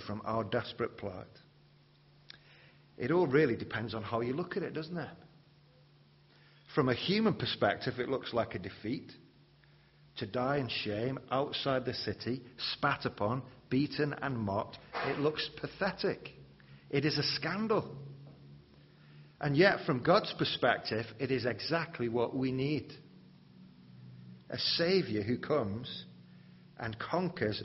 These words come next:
not by smashing his enemies, but by laying down his life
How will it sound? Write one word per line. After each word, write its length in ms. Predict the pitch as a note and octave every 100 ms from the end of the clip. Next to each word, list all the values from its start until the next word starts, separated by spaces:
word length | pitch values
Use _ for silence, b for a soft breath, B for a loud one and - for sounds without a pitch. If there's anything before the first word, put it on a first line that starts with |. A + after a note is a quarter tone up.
| -
not 280 | C#3+ E3+ E3
by 180 | D#3+ B2+
smashing 580 | - C#3+ C#3 - C#3
his 100 | B2
enemies, 640 | A2+ B2 F#2+ F2+ C3+ - - - b b b b b b -
but 200 | - -
by 160 | B2
laying 400 | G#2+ A#2 C3+ C#3+
down 200 | C#3 C3+
his 160 | C3+ B2
life 320 | G#2 F#2+ G2+